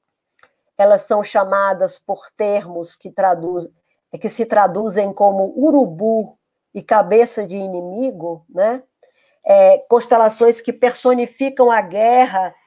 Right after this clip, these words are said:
e trazem os ventos que trazem as águas da chuva, né, provocando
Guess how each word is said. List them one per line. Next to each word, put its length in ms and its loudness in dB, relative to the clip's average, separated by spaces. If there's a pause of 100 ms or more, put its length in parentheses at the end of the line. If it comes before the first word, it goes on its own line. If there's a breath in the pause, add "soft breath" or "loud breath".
(340 soft breath)
e 80 -8
trazem 580 0
os 240 -4
ventos 640 -2
que 120 -10
trazem 640 -2
as 260 -8
águas 460 -6
da 160 -2
chuva, 720 -10
né, 140 -8
provocando 1000 -6